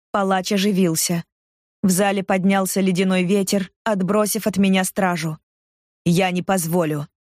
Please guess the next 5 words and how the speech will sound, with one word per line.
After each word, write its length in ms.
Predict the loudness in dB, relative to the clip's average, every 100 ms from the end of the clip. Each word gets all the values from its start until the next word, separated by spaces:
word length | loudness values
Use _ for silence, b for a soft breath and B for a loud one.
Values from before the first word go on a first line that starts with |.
| _ _ _ _ _
И 120 | 0
граф 500 | 2 2 0 -2 -6 -20 _ _
встал 440 | -6 -4 -2 -4 -2
передо 420 | 0 0 0 0
мной. 400 | 0 -2 -4